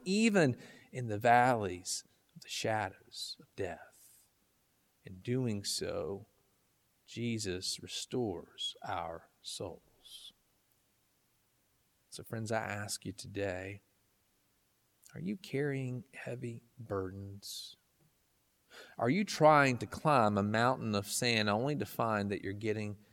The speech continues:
nowhere? If so, Jesus invites you to come, to come to him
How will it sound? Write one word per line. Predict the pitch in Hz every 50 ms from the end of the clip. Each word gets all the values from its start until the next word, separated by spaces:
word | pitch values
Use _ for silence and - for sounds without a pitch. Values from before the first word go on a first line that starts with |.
| _ _ _ _ -
nowhere? | 107 104 107 104 101 92 85 - - - - - - - - - - - _ _ _ _ _ _ _ _ _ _ _ _ _ _ _ _ _ _ _ _ _ _ _ _ _ _ _ _ _ _
If | - 143 156 156 - -
so, | - - - - 90 92 95 101 110 117
Jesus | 113 117 120 127 135 147 143 143 147 147 - -
invites | 107 101 98 98 107 104 113 117 - - - - -
you | 107 104 104 104 - -
to | - - - _
come, | - - - - - 117 92 85 85 80 82 _ - 151 - _ _ _ _ _ _ _ _ _ _ _ _ - - - _ _
to | - - -
come | - - - - 151 147 160 160 156 151
to | - 123
him | 110 - - - 151 156 170 180 175 165 156